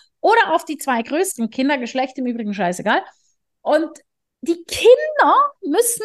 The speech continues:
in solchen Momenten dann wieder auskarieren, was die Menschen verkacken, also die Älteren.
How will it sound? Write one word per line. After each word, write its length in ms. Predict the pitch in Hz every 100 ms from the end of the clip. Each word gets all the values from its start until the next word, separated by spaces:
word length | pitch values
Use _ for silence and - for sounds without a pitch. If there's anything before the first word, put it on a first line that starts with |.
| 349
in 100 | 330
solchen 300 | 320 339 339
Momenten 460 | 285 277 403 392 339
dann 140 | 311
wieder 260 | 302 277 247
auskarieren, 1600 | 392 - - _ _ _ _ _ _ _ - 294 285 294 392 403
was 160 | 311 311
die 120 | 262
Menschen 420 | 277 330 - 302
verkacken, 520 | 247 - 262 - - 571 - _ _ _ _ _ _
also 180 | - 285
die 100 | 302
Älteren. 440 | 285 330 349 -